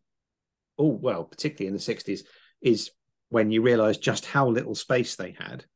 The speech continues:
And I remember watching, I remember getting a strange look,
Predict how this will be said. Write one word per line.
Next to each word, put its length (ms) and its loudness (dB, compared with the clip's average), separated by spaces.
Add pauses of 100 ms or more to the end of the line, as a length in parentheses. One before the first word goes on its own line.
(1600)
And 120 0
I 60 4
remember 360 4
watching, 640 -4
I 40 -12
remember 520 2 (2500)
getting 200 -4
a 40 -4
strange 500 2
look, 360 -2